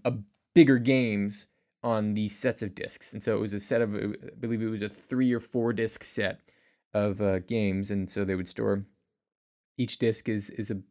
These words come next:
pretty much, like, one big arc. And then the next one is, is the next piece and so on and so forth. And, uh, I remember playing the emulation on the P S three before it was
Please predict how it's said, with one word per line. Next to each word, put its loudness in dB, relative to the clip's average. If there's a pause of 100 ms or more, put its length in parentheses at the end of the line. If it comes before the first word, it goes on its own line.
(220)
pretty -4
much, -4
like, -2
one -4
big -4
arc. -2 (340)
And -2
then -2
the -12
next -6
one -4
is, -6
is -12
the -12
next -4
piece -4
and -6 (380)
so -2
on 0
and -2
so -2
forth. -6
And, -4 (500)
uh, 0 (680)
I 0
remember 2
playing 0
the 0
emulation 2
on -2
the -4
P -2
S -2
three 0
before 0
it -4
was -4